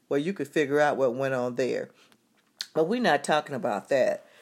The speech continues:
I just wanna share about the goodness, the gladness that's in my heart. I have this sense of well-being,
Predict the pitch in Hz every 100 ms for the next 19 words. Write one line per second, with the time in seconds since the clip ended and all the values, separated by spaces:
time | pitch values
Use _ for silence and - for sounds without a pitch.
0 | _ - 359 220 180 147 135 117 - -
1 | 190 156 139 143 135 127 110 135 160 135
2 | 120 - 123 113 139 143 165 180 185 175
3 | 113 117 78 - - _ - _ _ 143
4 | 139 - 151 139 135 120 139 185 165 135
5 | 165 214 156 139 123 - - - _ -
6 | - - 240 233 135 123 120 165 185 151
7 | 120 - 180 208 175 127 104 101